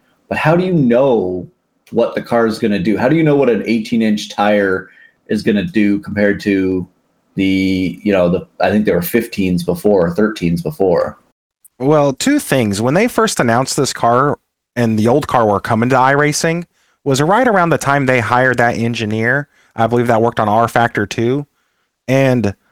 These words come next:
Speaker 2: a lot of those in-house simulators are modif-, mods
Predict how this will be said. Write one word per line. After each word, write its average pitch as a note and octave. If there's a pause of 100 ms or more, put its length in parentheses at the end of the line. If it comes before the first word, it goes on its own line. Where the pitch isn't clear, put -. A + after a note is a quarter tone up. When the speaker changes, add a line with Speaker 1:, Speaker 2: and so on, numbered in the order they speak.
Speaker 2:
a B2
lot D#3+
of A3+
those D#3+
in-house C3
simulators D3+
are A2+
modif-, D3+
mods B2+